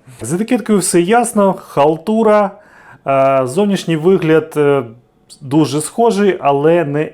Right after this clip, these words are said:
ідентичний. Оригінальне пиво в пляшці нуль тридцять три, ліцензія в пляшці нуль п'ять. На оригінальній кришечці у нас напис є Льовенбрау, на ліцензії його немає.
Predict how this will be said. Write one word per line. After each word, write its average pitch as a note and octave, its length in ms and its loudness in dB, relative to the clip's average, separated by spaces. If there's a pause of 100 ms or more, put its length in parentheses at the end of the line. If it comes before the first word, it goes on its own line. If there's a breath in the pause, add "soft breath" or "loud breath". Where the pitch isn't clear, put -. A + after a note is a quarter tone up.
ідентичний. C#3 1080 -8
Оригінальне D#3+ 580 0
пиво A#2 280 -4
в G#2 100 -14
пляшці A#2 420 -6
нуль A#2 200 -8
тридцять C3+ 480 -6
три, G#3 300 -2 (540 loud breath)
ліцензія F3 800 -2
в - 180 -10
пляшці C#3 640 -4
нуль B2+ 200 -6
п'ять. A2+ 460 -8 (140)
На D3+ 260 0
оригінальній E3 560 -2
кришечці B2 520 -6
у A#2 40 -6
нас A#2 220 -8
напис B2+ 580 -6
є F#3 340 -2 (200)
Льовенбрау, F3 640 0 (300 soft breath)
на B2 400 -2
ліцензії D#3 800 -4 (180)
його A#2+ 640 -4
немає. B2 560 -6